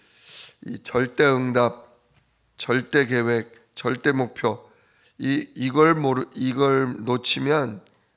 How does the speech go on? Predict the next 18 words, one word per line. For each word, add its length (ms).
우리가 500
집중이 640
아니라 720
집착하게 640
됩니다. 640
틀린 420
것, 180
아닌 460
것에 380
집-, 220
집착하게 840
된다는 440
거죠. 300
노-, 280
안-, 280
중요한 600
걸 180
놓치면 640